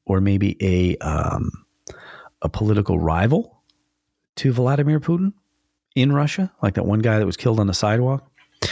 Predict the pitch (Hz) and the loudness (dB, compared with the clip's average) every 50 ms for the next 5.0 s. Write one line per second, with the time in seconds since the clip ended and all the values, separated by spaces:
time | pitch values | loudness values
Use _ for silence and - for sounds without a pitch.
0 | - - - - 104 101 107 104 107 101 101 90 95 90 95 104 104 101 - 120 | -10 -8 -4 0 0 2 2 2 2 2 2 0 0 0 2 2 2 2 0 0
1 | 95 104 92 - - 107 98 107 110 135 147 160 151 - _ _ - - 92 117 | -2 -2 -2 -2 -2 0 0 2 2 2 0 0 -2 -6 _ _ 0 2 4 4
2 | - - _ - - - - - - - - - - - - - - - - - | 2 0 _ -16 -10 -8 -6 -6 -6 -6 -6 -6 -8 -10 -12 -14 -16 -20 -20 -20
3 | _ _ _ _ _ _ _ _ _ _ _ _ - 135 170 220 226 180 202 185 | _ _ _ _ _ _ _ _ _ _ _ _ -2 -2 0 0 0 0 0 0
4 | 151 139 123 107 110 98 90 87 73 67 67 - 98 - - - - - - - | 0 0 0 0 2 2 2 2 0 0 -2 -4 -4 -4 -4 -2 -2 -2 -4 -6